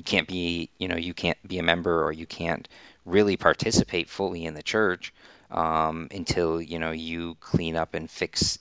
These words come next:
these sinful areas of your life." Um, and it kinda creates this sort of, like, false, and, and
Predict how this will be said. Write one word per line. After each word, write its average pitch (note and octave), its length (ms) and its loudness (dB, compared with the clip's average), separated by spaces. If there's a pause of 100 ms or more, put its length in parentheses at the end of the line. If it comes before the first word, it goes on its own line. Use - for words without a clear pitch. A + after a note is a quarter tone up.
these E2+ 480 -6
sinful E2+ 580 -2
areas E2+ 340 -4
of D#2+ 120 -8
your D2+ 120 -10
life." F2 480 -6 (600)
Um, F2 180 -8
and D#2 80 -8
it - 60 -12
kinda F#2 180 0
creates - 300 -6
this F2+ 140 -4
sort F#2 200 -4
of, F2 80 -8
like, E2+ 180 -8
false, - 800 2
and, G2 220 -4
and F2+ 240 -4